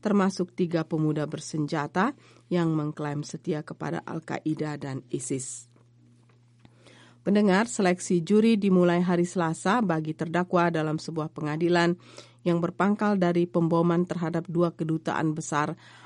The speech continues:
Amerika di Kenya dan Tanzania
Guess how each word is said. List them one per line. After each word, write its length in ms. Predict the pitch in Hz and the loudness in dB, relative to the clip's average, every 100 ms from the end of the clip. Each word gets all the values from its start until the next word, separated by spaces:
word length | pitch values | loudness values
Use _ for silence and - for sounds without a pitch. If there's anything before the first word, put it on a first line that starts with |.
| - 160 | -4 4
Amerika 800 | 160 175 196 - 185 170 170 175 | 6 6 4 2 2 2 2 -2
di 320 | 156 175 170 | -2 -2 0
Kenya 480 | - 160 156 151 156 | 2 4 4 2 -2
dan 380 | 147 143 143 - | -2 -2 -2 -4
Tanzania 720 | 143 143 196 202 196 185 | -4 -2 2 6 8 6